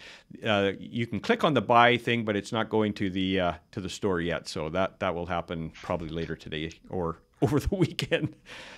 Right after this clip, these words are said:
uh, and we'll go from there. So one of the things we wanna do is we've got,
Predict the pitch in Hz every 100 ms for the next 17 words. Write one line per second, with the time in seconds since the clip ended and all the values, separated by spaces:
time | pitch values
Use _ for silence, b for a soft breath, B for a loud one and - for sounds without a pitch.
0 | B - 98 95 90 - - 95 90 90
1 | 92 90 95 95 98 87 92 87 82 B
2 | B B B - 123 120 165 240 190 196
3 | 175 160 139 139 127 107 151 139 139 117
4 | 104 160 202 160 135 135